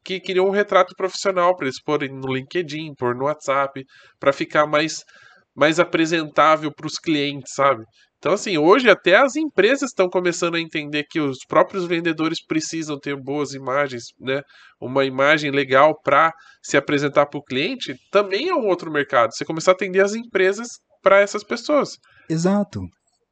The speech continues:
Speaker 2: Os
Speaker 1: A área
Speaker 2: execu-
Speaker 1: comercial, né?
Speaker 2: Exato, os executivos, as multinacionais e, fazendo jabá aqui, <laughs> no meu curso eu falo, por exemplo, como você atender multinacionais.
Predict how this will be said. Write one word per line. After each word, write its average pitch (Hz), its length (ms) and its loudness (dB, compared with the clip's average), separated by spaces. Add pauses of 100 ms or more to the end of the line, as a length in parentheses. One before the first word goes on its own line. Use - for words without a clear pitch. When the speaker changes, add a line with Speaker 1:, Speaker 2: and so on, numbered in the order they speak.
Speaker 2:
Os 113 120 0
Speaker 1:
A 123 60 4
área 151 160 4
Speaker 2:
execu- 135 160 2
Speaker 1:
comercial, 160 520 -2
né? 123 100 -10 (480)
Speaker 2:
Exato, 139 440 -4
os 104 80 0
executivos, 117 720 -2
as 98 160 -4
multinacionais 117 1080 -2 (120)
e, 101 360 -2 (580)
fazendo 101 260 -6
jabá 90 300 -8
aqui, - 300 -14
<laughs> - 600 -6
no 135 100 6
meu 175 200 8
curso 165 260 6
eu 190 80 10
falo, 156 460 2
por 151 100 8
exemplo, 135 400 4
como 147 180 4
você 170 200 0
atender 151 420 2 (380)
multinacionais. 147 880 0